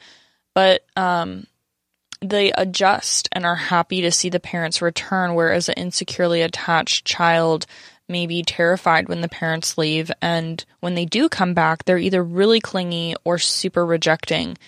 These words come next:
because they feel really hurt and they have a resentment about that. And, um, it can just be a really painful experience. And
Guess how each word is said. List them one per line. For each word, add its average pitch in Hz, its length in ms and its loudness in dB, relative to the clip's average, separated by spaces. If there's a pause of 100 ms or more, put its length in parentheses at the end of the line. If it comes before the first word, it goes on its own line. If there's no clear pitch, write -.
(180)
because 165 320 0
they 160 120 0
feel 160 760 2
really 165 480 0
hurt 226 520 2
and 175 140 -6
they 170 60 -4
have 165 220 -2
a 165 40 -6
resentment 175 600 0
about 180 300 2
that. 175 280 4
And, 156 180 -2 (600)
um, 170 280 0
it 160 60 -8
can 170 140 -6
just 165 120 -4
be 160 100 -2
a 170 40 0
really 156 180 0
painful 160 380 -4
experience. - 800 -2
And - 220 -6